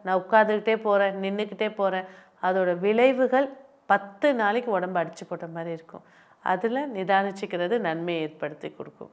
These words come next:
அடுத்தபடியாக, திருமண பேச்சுவார்த்தைகள் நிதானம் வேணும்னு சொல்லிட்டோம். சொந்த தொழில்ல அனுகூல வெற்றியை சந்திக்கக்கூடிய ராசி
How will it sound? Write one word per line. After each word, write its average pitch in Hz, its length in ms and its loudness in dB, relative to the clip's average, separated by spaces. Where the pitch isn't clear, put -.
அடுத்தபடியாக, 233 920 4
திருமண 254 360 0
பேச்சுவார்த்தைகள் 226 720 2
நிதானம் 208 500 -2
வேணும்னு 196 340 -4
சொல்லிட்டோம். 190 420 -6
சொந்த 240 600 0
தொழில்ல 220 520 2
அனுகூல 226 720 -2
வெற்றியை 254 640 -2
சந்திக்கக்கூடிய 190 960 -6
ராசி 175 540 -6